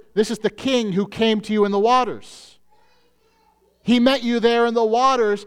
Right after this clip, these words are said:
where he took your flesh and united it to his. United it to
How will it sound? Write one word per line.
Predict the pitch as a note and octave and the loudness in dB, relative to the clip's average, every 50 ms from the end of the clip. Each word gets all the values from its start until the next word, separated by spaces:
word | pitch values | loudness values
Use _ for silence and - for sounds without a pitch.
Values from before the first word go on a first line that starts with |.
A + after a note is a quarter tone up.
| - - - | -16 -6 -2
where | G3 G#3+ G#3+ | 0 0 0
he | - - A3 A3 | 0 -4 -6 -6
took | A3 - - B3 A#3 - - E3 | -6 0 0 0 0 0 -4 -4
your | F3 C4 C#4 D4+ C#4+ | -2 0 2 2 2
flesh | C#4+ - F#3+ F#3 F3+ F3+ F#3+ F#3+ - - - - - - | 0 -2 -2 -2 -2 -2 -2 -4 -6 -12 -18 -20 -14 -8
and | F3+ F#3+ G3+ | -6 -4 -2
united | G#3 G#3 G3+ A#3 A#3+ B3+ A#3+ A#3 G#3 | -2 -2 0 0 2 2 2 2 2
it | A3 A3 - - | 0 0 -4 -8
to | - G#3 | -10 -8
his. | F#3+ - - - C#4+ D4 C4+ G3+ C3 G#2+ - - - - - - - _ _ _ _ _ _ _ _ _ _ _ _ _ _ _ _ _ _ _ _ _ | -8 -8 -8 -6 -2 0 0 0 -2 -4 -10 -18 -20 -20 -20 -20 -20 _ _ _ _ _ _ _ _ _ _ _ _ _ _ _ _ _ _ _ _ _
United | F3+ G3 A3 A3 A3+ B3+ C4+ C4+ B3+ A#3 | 0 0 2 2 2 2 2 2 2 2
it | A3+ A3 - | 0 -2 -2
to | - A#3+ A#3+ A#3 A3+ - | -6 -6 -6 -6 -8 -10